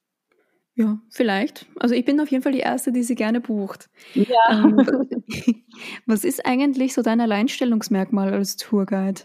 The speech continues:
Speaker 1: Oder hast du sowas?
Speaker 2: Mein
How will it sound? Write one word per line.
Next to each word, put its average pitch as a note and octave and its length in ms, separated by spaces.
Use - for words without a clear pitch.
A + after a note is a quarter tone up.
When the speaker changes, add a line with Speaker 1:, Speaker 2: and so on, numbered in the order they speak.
Speaker 1:
Oder G#3 180
hast A3 220
du E4 40
sowas? F#3+ 580
Speaker 2:
Mein G#3 280